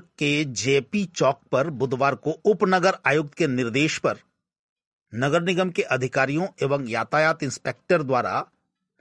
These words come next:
अतिक्रमण मुक्ति अभियान चलाया गया। इस दौरान जहां तहां बाइक खड़ा करने वाले चालकों का चालान काटा गया,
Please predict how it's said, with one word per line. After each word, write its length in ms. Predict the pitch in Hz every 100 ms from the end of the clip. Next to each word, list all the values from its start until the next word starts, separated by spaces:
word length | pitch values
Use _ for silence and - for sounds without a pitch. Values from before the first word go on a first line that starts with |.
| - _
अतिक्रमण 540 | 180 - 190 220 254 247
मुक्ति 380 | 175 143 180 170
अभियान 340 | 147 143 156
चलाया 340 | 165 120 101 104
गया। 220 | 127 - _ _ _ _ _ _ _ _ _ _ _ -
इस 160 | 147 120
दौरान 360 | 143 151 165
जहां 280 | 120 139 185
तहां 280 | - 170 175 120
बाइक 320 | 131 165 170
खड़ा 200 | - 147
करने 280 | 147 151 147
वाले 200 | 147 151
चालकों 460 | 147 139 120 120 147
का 160 | 131 131 _
चालान 320 | - 117 110 120
काटा 260 | 139 123
गया, 260 | 151 156 180